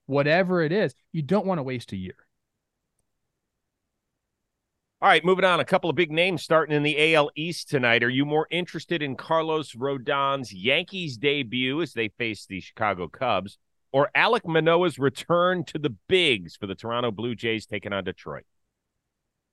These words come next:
Speaker 1: I, I initially thought I'd be more excited for Rodon because I wanna see him in pinstripes. I think the Yankees need a spark,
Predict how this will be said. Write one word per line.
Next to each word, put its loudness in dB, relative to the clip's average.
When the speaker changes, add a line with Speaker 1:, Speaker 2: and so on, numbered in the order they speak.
Speaker 1:
I, 10
I 8
initially 6
thought 4
I'd 2
be -2
more -2
excited -2
for -10
Rodon 2
because -6
I 2
wanna 2
see -2
him -2
in -4
pinstripes. 2
I -2
think -2
the -2
Yankees 4
need 6
a 2
spark, 0